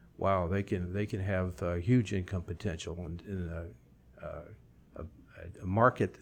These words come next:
that I would say is, uh, uh,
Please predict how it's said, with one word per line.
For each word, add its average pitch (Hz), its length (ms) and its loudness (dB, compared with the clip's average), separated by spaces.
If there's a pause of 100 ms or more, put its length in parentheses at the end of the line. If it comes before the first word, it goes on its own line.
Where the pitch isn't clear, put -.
that 95 120 2
I 92 120 4
would 92 160 0
say 95 340 2
is, 85 580 -4
uh, 71 240 -8 (840)
uh, 73 440 -8